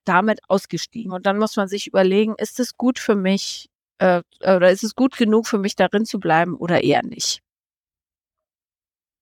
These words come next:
Natürlich darf man da auch nicht vergessen, dass die Leute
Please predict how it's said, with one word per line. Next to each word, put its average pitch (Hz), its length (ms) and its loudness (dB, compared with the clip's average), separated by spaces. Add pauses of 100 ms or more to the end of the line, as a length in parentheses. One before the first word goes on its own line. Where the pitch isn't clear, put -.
(1080)
Natürlich 247 360 2
darf 220 240 4
man 247 140 2
da 208 140 2
auch 214 160 2
nicht 247 460 -4
vergessen, 214 520 0
dass 196 160 -2
die 208 100 -8
Leute 190 320 0